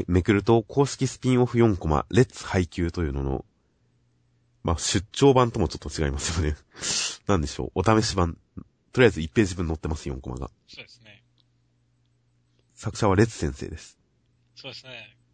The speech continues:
Speaker 2: パッキーのレッツ先生ですね。
Speaker 1: そうですね。古舘先生もファンのパッキーのレッツ先生ですね。
Speaker 2: うん。なんか相変わらずネタのセンスが独特で好きですよ。
Speaker 1: <laughs> そうなんですよ。正直すごい面白いです。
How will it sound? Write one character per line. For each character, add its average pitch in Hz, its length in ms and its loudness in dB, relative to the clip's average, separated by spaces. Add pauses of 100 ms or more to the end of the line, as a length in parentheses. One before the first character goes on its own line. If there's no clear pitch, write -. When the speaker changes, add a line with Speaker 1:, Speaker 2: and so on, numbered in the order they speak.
(300)
Speaker 2:
パ - 120 -14
ッ - 20 -18 (100)
キ 135 140 -12
ー 120 40 -16
の 117 80 -14
レ 135 80 -2
ッ - 20 -8
ツ - 100 -12
先 117 140 -4
生 107 120 -12
で 98 100 -14
す - 80 -20
ね。 98 280 -18 (120)
Speaker 1:
そ - 200 -8
う - 20 -6
で - 60 -10
す - 140 -12
ね。 67 220 -8 (1200)
古 98 200 -4
舘 101 180 0
先 85 240 0
生 90 220 2
も 80 100 2
フ 90 140 -2
ァ 113 40 4
ン 95 100 2
の 101 80 2
パ 107 120 -2
ッ 101 140 -4
キ 80 180 -8
ー - 20 -8
の 95 280 -2
レ 90 100 -2
ッ - 20 -4
ツ - 60 -12
先 62 140 -8
生 - 120 -16
で - 80 -20
す - 100 -20
ね。 82 80 -14 (1600)
Speaker 2:
う - 40 -14
ん。 - 20 -14
な 123 60 -14
ん - 40 -20
か 104 200 -16
相 160 160 -4
変 180 80 -12
わ 175 60 -4
ら 165 80 -2
ず 135 100 -16
ネ 143 120 -4
タ 180 120 -2
の 185 80 -8
セ 202 140 -4
ン 160 40 -6
ス - 120 -16
が 90 100 -20
独 - 180 -8
特 107 160 -8
で 101 80 -10
好 - 60 -10
き - 120 -6
で - 80 -4
す - 100 -14
よ。 - 80 -18 (220)
Speaker 1:
<laughs> - 260 -16
そ - 240 2
う 135 40 6
な 92 80 4
ん 82 40 -6
で 76 60 -10
す - 120 -6
よ。 82 120 -2
正 - 200 -6
直 131 120 -8
す - 200 -8
ご 123 100 2
い - 20 4
面 78 160 0
白 71 160 -8
い 65 40 -10
で 71 80 -10
す。 - 160 -18